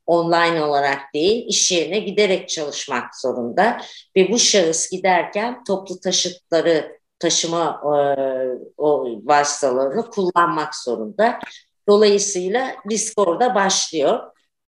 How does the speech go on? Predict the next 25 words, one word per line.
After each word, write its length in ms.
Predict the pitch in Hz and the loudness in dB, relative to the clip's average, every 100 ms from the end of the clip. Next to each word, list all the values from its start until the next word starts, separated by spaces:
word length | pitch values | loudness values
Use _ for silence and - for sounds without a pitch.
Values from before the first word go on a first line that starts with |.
| _ 196 | _ -6
Bu 120 | 262 | -4
şahıs 560 | - 220 165 127 - - | -2 -2 -2 -4 -6 -2
eve 200 | 185 214 | 2 2
girdiği 560 | 180 202 190 196 226 | 0 -4 -2 -4 -4
zaman 600 | 208 170 156 208 262 - _ _ _ _ | 0 -2 0 -2 -4 -10 _ _ _ _
üstünü 360 | 190 - 208 208 | -10 -4 -2 0
başını 380 | 196 196 196 185 | 0 0 -2 2
değiştirip 640 | 180 175 - 185 214 - | 2 2 -2 -4 -6 -6
bir 140 | 175 170 | -8 -2
duş 220 | 180 202 | 0 2
almalı. 640 | 180 185 190 190 233 247 - _ _ _ _ - | 2 2 2 2 0 -2 -12 _ _ _ _ -4
E, 320 | 175 165 160 | 2 2 2
ondan 480 | - 185 190 202 220 | 2 2 2 2 0
sonra 680 | - 196 151 127 185 240 - _ _ - | -2 -2 -2 0 -2 -4 -12 _ _ 0
eğer 380 | 190 208 214 156 - | 2 4 2 -2 -4
şüpheli 560 | - 208 208 226 262 | -2 -2 -2 -2 0
bir 200 | 254 190 | -4 -4
teması 600 | 180 143 139 135 - 151 | -8 -6 -4 -4 -4 -2
varsa 640 | 147 135 123 - 240 254 - _ _ - | 2 2 0 0 0 -2 -10 _ _ -6
mutlaka 540 | 226 233 214 196 208 | -2 0 0 2 0
evin 320 | 214 196 190 | 2 2 2
içinde 480 | 190 190 170 156 135 | 0 -2 -4 -2 -2
de 100 | 208 | -2
maskeyle 720 | 202 175 175 - 147 127 120 139 | 0 0 -2 -2 -2 -2 -2 -2
dolaşmalı. 920 | 135 123 - - 123 135 240 - | 0 0 -2 -4 -4 -4 -4 -6